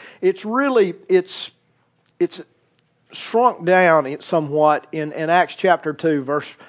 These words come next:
uh, forty-two through forty-seven. And we, we've been looking at, and we've been calling this explosion, becoming a radical church in a, in a hostile culture. The early church was a radical church, and by that I mean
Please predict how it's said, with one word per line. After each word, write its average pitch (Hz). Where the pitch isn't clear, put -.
uh, 151
forty-two 175
through 156
forty-seven. 143
And 147
we, 175
we've 226
been 247
looking 240
at, 165
and 170
we've 170
been 185
calling 233
this 160
explosion, 143
becoming 165
a 147
radical 175
church 160
in 143
a, 135
in 151
a 135
hostile 147
culture. 139
The 175
early 254
church 214
was 160
a 151
radical 160
church, -
and 135
by 156
that 170
I 160
mean 160